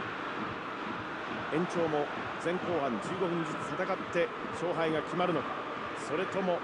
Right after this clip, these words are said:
ピーケー戦に委ねられるのか。ロレンツォ・ペ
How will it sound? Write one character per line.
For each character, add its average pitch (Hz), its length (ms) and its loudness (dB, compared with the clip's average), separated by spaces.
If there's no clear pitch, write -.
ピ 175 80 4
ー - 20 2
ケ - 0 -
ー - 20 2
戦 160 280 2
に 156 80 2
委 151 40 2
ね 160 160 4
ら 143 100 4
れ 151 100 4
る 135 80 0
の 110 80 0
か。 90 40 -4
ロ 147 100 0
レ 208 100 4
ン 226 60 -4
ツ 226 100 -2
ォ・ 214 40 0
ペ 175 100 -2